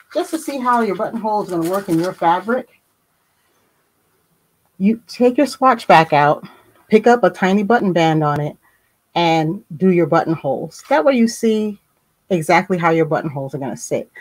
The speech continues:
And you notice the rest of this fabric is curling like a mug, like, um, stockinette stitch always does, but this button band is just sitting up straight and tall. I practiced the ribbon sewing on it.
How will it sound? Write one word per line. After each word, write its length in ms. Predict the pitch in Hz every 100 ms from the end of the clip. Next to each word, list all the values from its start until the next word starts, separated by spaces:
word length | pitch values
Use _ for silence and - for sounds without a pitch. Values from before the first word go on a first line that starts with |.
| - _
And 120 | 196 208
you 60 |
notice 340 | 269 269 277 -
the 120 | 180
rest 220 | 190 208
of 60 | 214
this 120 | 208
fabric 400 | - 208 214 214
is 120 | 151
curling 580 | - 185 180 190 202 233 _ 147
like 140 | 160
a 60 | 143
mug, 520 | 143 156 160 214 247 - - _ _ _
like, 340 | 160 160 160 160
um, 240 | 151 147
stockinette 480 | - 175 175 170 -
stitch 240 | - 175
always 280 | 175 170 165
does, 320 | - 165 180 175
but 120 | 156
this 140 | 165
button 280 | 156 185 180
band 220 | 175 160
is 140 | 151 -
just 220 | 156 -
sitting 220 | - 180
up 120 | 170
straight 260 | - 175 156
and 100 | 165
tall. 380 | 185 190 233 254 _ _ _ _ _ _ _ _ _ _ -
I 80 |
practiced 400 | 180 175 160 156
the 80 | 151
ribbon 260 | 147 143 135
sewing 320 | 139 123 135
on 140 | 117
it. 80 | 117